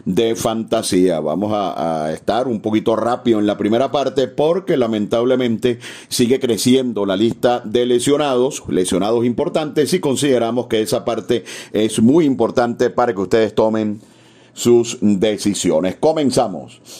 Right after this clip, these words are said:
El mejor bateador de la semana corta, wow, qué manera de batear desde que llegó a este equipo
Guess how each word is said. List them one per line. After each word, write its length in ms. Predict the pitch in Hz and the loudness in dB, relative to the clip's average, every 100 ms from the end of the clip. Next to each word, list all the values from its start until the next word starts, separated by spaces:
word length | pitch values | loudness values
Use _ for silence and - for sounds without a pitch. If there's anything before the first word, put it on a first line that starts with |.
| - - - - | -20 -20 -20 -4
El 200 | 135 143 | 0 2
mejor 320 | 151 143 190 | 2 2 2
bateador 480 | 185 165 156 160 143 | 2 2 4 4 2
de 100 | 131 | 2
la 100 | 127 | 4
semana 380 | - 135 156 131 | 2 2 2 2
corta, 440 | 147 151 131 113 | 2 2 0 0
wow, 520 | 98 113 123 98 80 | 2 2 2 -2 -6
qué 160 | - 101 | -2 0
manera 540 | 123 131 110 151 175 | 2 2 2 4 4
de 100 | 113 | 2
batear 460 | 95 90 101 117 107 | 0 -2 0 0 0
desde 220 | 90 95 | -2 -2
que 120 | 98 | -2
llegó 220 | 95 98 117 | 0 2 2
a 20 | |
este 140 | 123 | 2
equipo 460 | 120 123 123 123 | 0 0 2 0